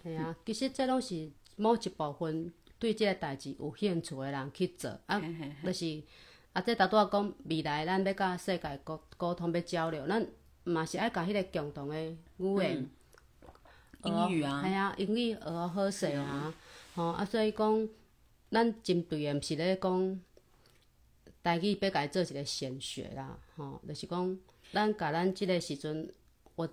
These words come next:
Speaker 1: 我在伊的要伊的所在，
Speaker 2: 嗯。
Speaker 1: 我即摆安尼行过来，感觉，诶，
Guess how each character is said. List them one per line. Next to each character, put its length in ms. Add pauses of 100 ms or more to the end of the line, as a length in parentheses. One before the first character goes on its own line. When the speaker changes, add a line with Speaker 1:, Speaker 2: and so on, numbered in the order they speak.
Speaker 1:
我 120
在 280
伊 180
的 140
要 200
伊 120
的 80
所 260
在， 380
Speaker 2:
嗯。 340 (560)
Speaker 1:
我 240 (160)
即 100
摆 120
安 100
尼 80 (520)
行 180
过 160
来， 100
感 160
觉， 120
诶， 340